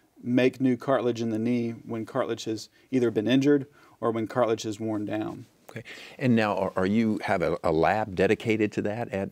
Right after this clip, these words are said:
Speaker 2: at Andrews? Is that
Speaker 1: Not yet. Uh, we
Speaker 2: Okay.
Speaker 1: don't. Um, so at the Andrews Institute, we have the Andrews Research and Education Institute, which
Speaker 2: Mm-hmm.
Speaker 1: is a, a facility that helps us when we're doing clinical trials.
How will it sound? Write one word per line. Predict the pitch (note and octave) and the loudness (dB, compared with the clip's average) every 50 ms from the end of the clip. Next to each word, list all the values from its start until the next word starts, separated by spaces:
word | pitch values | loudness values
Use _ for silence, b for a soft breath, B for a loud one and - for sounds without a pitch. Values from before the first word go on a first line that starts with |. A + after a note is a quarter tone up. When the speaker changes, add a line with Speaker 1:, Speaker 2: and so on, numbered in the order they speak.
| - - - | -10 -10 -6
Speaker 2:
at | G2 G2 G2 | -6 -4 -4
Andrews? | G2 G2+ G#2+ A2 G#2+ - A2 A2+ A#2+ A#2+ A2+ | -4 -4 -4 -6 -4 -2 -2 -2 -2 -2 -4
Is | F2+ F2+ - - | -4 -6 -4 -2
that | G#2 G#2 - - - - - - - - _ _ _ _ | -2 -2 -2 -4 -10 -20 -20 -20 -20 -20 _ _ _ _
Speaker 1:
Not | - C#3 D3 E3 E3 D#3 | 0 2 4 4 6 6
yet. | D#3 D3+ B2+ A2+ - - - - - - | 6 6 4 2 0 -6 -14 -16 -6 -4
Uh, | B2+ B2 | -2 0
we | B2 B2+ C3 | 2 2 4
Speaker 2:
Okay. | B2+ | 4
Speaker 1:
don't. | C3+ C3+ B2+ A2+ A#2 A2+ - - | 4 2 2 0 -2 -6 -8 -6
Um, | A2 A2 G#2+ - - - | -6 -6 -6 -8 -10 -6
so | - - C3+ B2+ B2 A#2 - | -2 0 2 2 2 0 0
at | - C3 B2+ | -2 0 2
the | C3 C#3 | 4 4
Andrews | D3+ E3 E3 D#3 C3 C#3 | 6 6 4 4 4 4
Institute, | D#3 D3+ - - - - C3 B2 | 2 2 0 -2 -2 -2 0 2
we | B2 B2 | 4 4
have | A#2+ A#2 A2+ - - b b b b b b b | 4 4 2 -2 -8 b b b b b b b
the | - A#2+ B2+ D3 | -2 0 2 6
Andrews | C#3+ D3+ D#3 C#3+ - D#3 C#3+ C3+ B2 A2+ - | 6 6 6 6 4 4 4 6 4 2 2
Research | C3 C3 C#3+ C#3+ - C#3+ C3 B2 - - | 4 4 4 6 6 4 2 2 2 0
and | A#2+ A#2+ | 0 0
Education | A#2 A2+ A2+ - B2+ A#2+ A#2 - A2+ A2 | 0 0 0 0 2 0 2 0 -2 -4
Institute, | A2+ G#2+ - - - - - - - - | -4 -4 -6 -10 -10 -8 -8 -8 -8 -8
which | - - F#3+ | -10 -8 -4
Speaker 2:
Mm-hmm. | G3 B2 | -4 -2
Speaker 1:
is | A2 A2+ | 0 0
a, | A2 G#2 - - b b b b b b | 0 0 -2 -4 b b b b b b
a | - A#2+ | -4 -4
facility | - - B2 A#2 - - D3+ D3+ C#3+ C3+ C3+ - C3 B2 A#2+ | -2 -2 -2 -2 0 2 4 4 6 4 4 2 2 2 4
that | A2 A2 A2 A2+ - - - _ _ _ _ - | 2 2 0 0 -2 -6 -14 _ _ _ _ -8
helps | G2 A#2 C#3 C#3 C3+ - | 2 2 4 4 4 2
us | C3+ A#2+ - | 0 0 0
when | - B2 A#2 | 0 -2 -2
we're | A#2 | 0
doing | A2+ A#2 A#2+ A#2 A2+ A2+ A2 A2 - _ | 0 0 0 0 -2 -4 -6 -10 -14 _
clinical | - C3 C3 B2 A#2 - A#2 | -6 -4 -4 -4 -4 -4 -8
trials. | A2 - - A#2 A#2+ B2 B2 A#2+ A#2 - - | -4 0 2 2 4 4 4 2 2 -2 -6